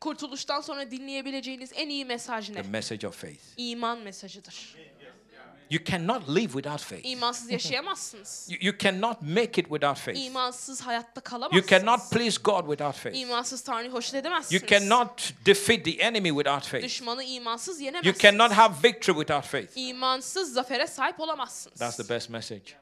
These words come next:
Speaker 1: En iyi mesaj budur.
Speaker 2: So I just felt at some point,
Speaker 1: Ben bir zaman sonra şunu hissettim.
Speaker 2: "Let him go."
Speaker 1: Gitsin.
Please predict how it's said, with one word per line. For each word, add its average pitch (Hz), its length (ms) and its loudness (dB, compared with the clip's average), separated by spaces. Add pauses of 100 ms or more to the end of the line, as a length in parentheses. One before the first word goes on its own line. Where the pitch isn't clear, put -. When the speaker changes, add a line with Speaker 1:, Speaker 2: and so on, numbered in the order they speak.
Speaker 1:
En 311 160 -4
iyi 285 120 -6
mesaj 233 460 -8
budur. 180 400 -18 (2750)
Speaker 2:
So 131 240 2
I 123 60 -4
just 151 240 -2
felt 165 260 -2
at 139 160 -4
some 160 220 -6
point, 165 440 -10 (160)
Speaker 1:
Ben 302 160 -6
bir 330 60 -8
zaman 339 240 -2
sonra 339 220 -6
şunu 349 180 -8
hissettim. 240 560 -10 (960)
Speaker 2:
"Let 123 140 -6
him 131 140 -8
go." 87 160 -16 (280)
Speaker 1:
Gitsin. 269 420 -6